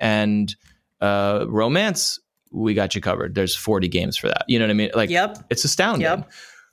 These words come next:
Speaker 1: And then the flip side is like, "Oh my God, I, I, I play fifteen minutes of something and then I'm bored and then,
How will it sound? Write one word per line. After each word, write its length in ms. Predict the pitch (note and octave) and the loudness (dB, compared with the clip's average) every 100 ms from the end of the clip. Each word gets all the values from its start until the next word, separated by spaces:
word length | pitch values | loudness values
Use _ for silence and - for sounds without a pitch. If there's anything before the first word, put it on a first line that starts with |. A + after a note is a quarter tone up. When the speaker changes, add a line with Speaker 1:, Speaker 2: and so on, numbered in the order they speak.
| _ _ - | _ _ -2
Speaker 1:
And 140 | A2 G2+ | 2 2
then 100 | F#2 | 0
the 40 | |
flip 220 | - F#2 | 0 -2
side 220 | - G2 | 0 0
is 100 | G#2 | 2
like, 160 | F#2+ F#2+ | 0 2
"Oh 80 | G2 | 2
my 140 | F#2 | 2
God, 400 | F2+ F#2+ - - - - | 2 0 -2 -8 -8 -2
I, 260 | - F#2+ F#2+ - | 2 2 -2 -4
I, 120 | - F#2 | 0 0
I 60 | F2 - - | -2 -16 -8
play 280 | - G#2 G2 F#2+ | 0 2 2 -2
fifteen 640 | - - - B2 A#2 B2 | -8 -10 0 0 2 2
minutes 280 | G#2+ G#2+ G2+ | 2 2 0
of 80 | G2 | 0
something 400 | G#2+ G2 G2 F#2+ | 2 2 2 2
and 100 | F#2+ | 2
then 80 | F#2 | 2
I'm 120 | F#2 | 2
bored 280 | G2 F#2+ F#2 | 4 2 2
and 160 | F2 | 2
then, 260 | F2+ F2 F2 | 2 2 0